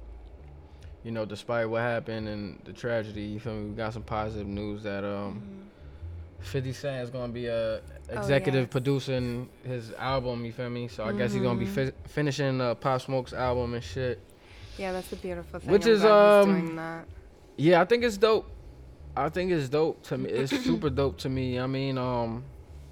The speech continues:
Speaker 1: of course, Pop Smoke, uh, was, like, very inspired by fifty. Um,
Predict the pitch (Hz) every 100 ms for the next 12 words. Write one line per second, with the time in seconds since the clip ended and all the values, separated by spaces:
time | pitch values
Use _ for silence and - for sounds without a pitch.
0 | - - - - - 120 - 165 156 139
1 | - - - - - - - 156 147 156
2 | 151 147 - - - - 127 135 127 127
3 | 127 123 120 117 127 131 131 120 - 135
4 | 135 127 127 127 143 135 135 127 139 -
5 | - - - - - - - 117 127 127
6 | 123 120 117